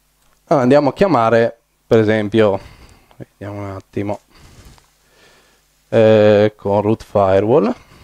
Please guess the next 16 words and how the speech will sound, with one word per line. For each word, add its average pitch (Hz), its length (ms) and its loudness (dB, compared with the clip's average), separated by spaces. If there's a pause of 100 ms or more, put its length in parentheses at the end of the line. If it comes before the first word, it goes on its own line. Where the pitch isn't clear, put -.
(200)
ok. 107 640 -4 (3500)
Ok, 92 500 -4 (580)
root 123 200 -4
firewall 147 520 2
perché 143 260 0
ci - 140 -6
permette, 123 800 0 (380)
eh, 113 220 2
un'attesa, 113 720 0
quindi 120 240 0
possiamo 110 400 -2
analizzare 110 640 0
quello 110 300 0
che - 180 -4
sta - 180 -2
succedendo 101 800 -2